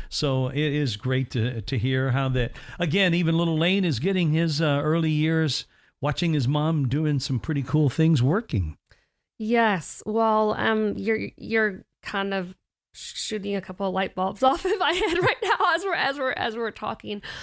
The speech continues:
Speaker 2: But no, we, we do need the Lord in so, in so many ways. And as I became more involved and, you know, got as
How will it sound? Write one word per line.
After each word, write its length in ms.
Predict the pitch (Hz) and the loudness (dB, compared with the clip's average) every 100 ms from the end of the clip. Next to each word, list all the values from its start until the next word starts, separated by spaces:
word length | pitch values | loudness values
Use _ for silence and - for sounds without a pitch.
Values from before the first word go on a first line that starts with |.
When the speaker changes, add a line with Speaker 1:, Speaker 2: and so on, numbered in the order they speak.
| - - - | -14 -12 -6
Speaker 2:
But 160 | - | -2
no, 380 | 254 262 233 214 | 0 2 4 2
we, 600 | - 220 247 262 254 240 | 0 -2 -2 -2 -2 -2
we 240 | 220 240 233 | -2 -2 -2
do 580 | 185 208 226 254 226 208 | -4 0 0 2 0 0
need 600 | 190 202 220 214 185 170 - - _ _ _ _ | 0 2 2 0 -2 -4 -14 -20 _ _ _ _
the 140 | 226 220 | 0 2
Lord 600 | 208 208 220 214 208 185 - | 2 4 4 4 2 0 -4
in 260 | - 190 | -4 -4
so, 800 | 196 - - - 233 233 233 208 202 | -4 -2 -2 0 2 4 4 2 0
in 180 | 202 202 | -2 -2
so 640 | 196 - - - - 247 | -4 -8 -8 -6 -2 0
many 300 | 233 208 196 | 2 2 0
ways. 420 | 185 185 185 190 185 | 0 0 0 -2 -2
And 200 | - 220 | -2 0
as 280 | 220 214 | 0 0
I 220 | 214 220 233 | -2 -2 -2
became 800 | 220 208 - 214 202 202 202 - | -4 -6 -6 -4 -2 -2 -4 -6
more 420 | - 185 190 202 196 | -4 -2 0 -2 -2
involved 840 | 190 170 170 175 180 185 185 - | -4 -4 -4 -2 0 -2 -4 -6
and, 480 | - 175 175 175 - | -6 -4 -4 -4 -6
you 160 | 185 185 | -6 -6
know, 220 | 175 170 | -6 -8
got 220 | - 180 - _ _ _ _ _ - | -6 -8 -8 _ _ _ _ _ -14
as 220 | 92 - | -12 -12